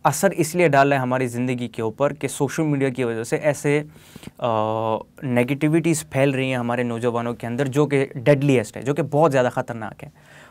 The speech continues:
और इन नेगेटिविटीज़ की वजह से हमारा जो पोटेंशियल है, जो यंग पोटेंशियल है और जो यंग जनरेशन है और जो टैलेंट इनके अंदर है, वो मर जाता है।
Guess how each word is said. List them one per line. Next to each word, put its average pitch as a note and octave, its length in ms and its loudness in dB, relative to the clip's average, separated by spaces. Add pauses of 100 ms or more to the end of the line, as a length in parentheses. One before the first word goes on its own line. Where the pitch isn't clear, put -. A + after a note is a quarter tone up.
(100)
और D3+ 120 6
इन F#3 200 0
नेगेटिविटीज़ F3+ 800 2
की D#3+ 120 2
वजह B2 240 2
से D3 220 0
हमारा C3 680 2
जो B2+ 200 -2
पोटेंशियल D3+ 640 2
है, G#2 140 0
जो B2+ 160 2
यंग D#3 260 6
पोटेंशियल C3 520 -2
है G#2 220 -8
और B2+ 100 -2
जो C#3+ 140 0
यंग D3+ 240 2
जनरेशन C#3 580 2
है A2+ 160 -4 (320)
और D#3 80 4
जो E3 120 4
टैलेंट F3 420 4
इनके D3 220 -2
अंदर B2+ 220 2
है, C#3 140 6
वो D3 180 4
मर C3+ 180 6
जाता G#2 300 -4
है। G2 120 -14